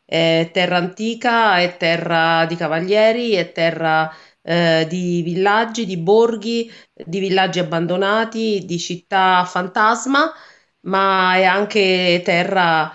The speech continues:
eh, etrusca. Quindi diciamo che il, coloro che per primi hanno sfruttato il territorio della Tuscia sono gli Etruschi, tant'è che Tuscia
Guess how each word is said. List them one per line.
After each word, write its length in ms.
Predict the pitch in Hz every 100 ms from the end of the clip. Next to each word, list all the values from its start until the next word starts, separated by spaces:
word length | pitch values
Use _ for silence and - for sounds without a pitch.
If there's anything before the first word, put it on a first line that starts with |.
| - _
eh, 1120 | _ 160 165 156 151 147 143 135 135 131 98 -
etrusca. 680 | - 190 160 - - - 170 _ _ _
Quindi 480 | _ 185 190 175 170
diciamo 440 | 165 170 180 185
che 960 | 180 175 165 160 156 156 160 160 156 151
il, 60 | 147
coloro 340 | 160 170 196
che 140 | 175 175
per 240 | 175 -
primi 600 | 233 262 226 156 147 - _ _ _ _
hanno 260 | - 180 185
sfruttato 800 | 180 180 185 - 226 208 170 165
il 160 | 170
territorio 960 | 170 180 175 180 214 196 180 165 156 151 - _ _
della 240 | 185 226
Tuscia 380 | 240 170 170 196
sono 260 | 180 170 175
gli 100 | 170
Etruschi, 500 | 175 208 175 - 160
tant'è 460 | 175 180 185 208
che 200 | 208 175
Tuscia 640 | - 208 180 - 208 202